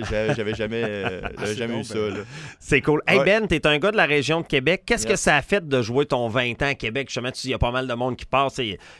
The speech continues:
Speaker 3: y a des grandes foules au centre Vidéotron.
Speaker 1: Mm.
Speaker 3: Comment t'as vécu cette saison-là ?
Speaker 1: Ah, c'était malade, là. Tu sais, euh, quand je, je, ouais, on jouait à Victo, puis, euh, je venais à Québec, euh, c'était toujours les matchs que j'attendais le plus, là.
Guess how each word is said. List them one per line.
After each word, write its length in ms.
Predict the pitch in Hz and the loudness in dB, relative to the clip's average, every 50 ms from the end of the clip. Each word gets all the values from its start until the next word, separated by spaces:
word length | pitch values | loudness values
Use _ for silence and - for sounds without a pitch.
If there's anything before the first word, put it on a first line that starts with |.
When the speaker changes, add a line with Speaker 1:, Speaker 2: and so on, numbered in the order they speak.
| _ | _
Speaker 3:
y 60 | - 98 | -6 -4
a 20 | |
des 100 | 101 110 | -4 -4
grandes 380 | 101 110 104 110 123 127 120 110 | -2 -2 0 2 4 2 2 0
foules 300 | - - - 135 135 135 | -4 -4 0 0 2 2
au 100 | 123 113 | 0 -2
centre 300 | - - 120 123 123 120 | -2 -4 -4 -4 -4 -6
Vidéotron. 560 | 95 104 98 120 117 110 107 104 120 123 139 147 | -6 -4 -2 0 0 0 0 -2 0 0 0 0
Speaker 1:
Mm. 60 | 143 | 0
Speaker 3:
Comment 240 | - 139 139 160 165 | 0 0 2 2 0
t'as 160 | - - 156 131 | 0 0 0 0
vécu 640 | 120 107 104 110 147 151 139 - - - 170 160 | -2 -4 -4 0 0 0 0 0 -4 -8 -8 -6
cette 240 | - - 135 113 - | -4 -4 -4 -4 -6
saison-là ? 720 | - - 123 117 117 107 113 113 107 107 110 120 135 135 - _ - - | -6 -4 -2 -2 -2 -2 -4 -4 -4 -4 -4 -4 -6 -8 -10 _ -12 -8
Speaker 1:
Ah, 200 | 117 117 117 113 | -6 -4 -4 -4
c'était 160 | - - 117 | -4 -6 -4
malade, 380 | 120 120 120 113 113 120 135 139 | -4 -2 -2 -2 0 -2 -2 -2
là. 180 | 139 139 135 | -2 -4 -4
Tu 80 | 135 - | -4 -4
sais, 220 | - 127 127 123 120 | -4 -4 -2 0 0
euh, 340 | 117 113 113 110 110 110 107 - | 0 0 0 0 0 -2 -2 -2
quand 140 | 139 131 131 | -2 -2 -2
je, 120 | 120 120 120 113 | -4 -6 -10 -12
je, 180 | 107 104 113 - _ _ _ | -12 -12 -14 -16 _ _ _
ouais, 120 | - 120 117 | -6 -4 -4
on 100 | 113 113 | -4 -4
jouait 240 | 104 110 120 120 120 | -4 -2 -2 -2 -2
à 20 | |
Victo, 460 | 117 110 104 - - 131 135 135 127 - | -2 -4 -8 -6 -2 -2 0 0 -2 -4
puis, 240 | - 113 107 107 107 | -6 -6 -4 -2 -2
euh, 240 | 104 101 101 101 101 | -2 0 -2 -2 -4
je 60 | 101 | -4
venais 140 | 107 117 113 | -6 -6 -6
à 60 | 110 | -4
Québec, 440 | - 113 107 101 113 117 117 - - 113 | -4 -4 -4 -2 -2 -2 -2 -4 -6 -6
euh, 80 | 104 | -6
c'était 160 | 98 - 107 101 | -6 -6 -8 -8
toujours 240 | - 110 113 113 | -8 -6 -6 -4
les 100 | 113 110 | -4 -4
matchs 240 | 110 110 113 110 - | -4 -4 -6 -6 -8
que 60 | - | -8
j'attendais 380 | 101 104 98 - 101 101 101 101 | -8 -8 -8 -8 -8 -8 -8 -8
le 40 | 90 | -10
plus, 360 | - - 101 110 120 - - | -10 -10 -10 -10 -10 -10 -12
là. 80 | 123 | -14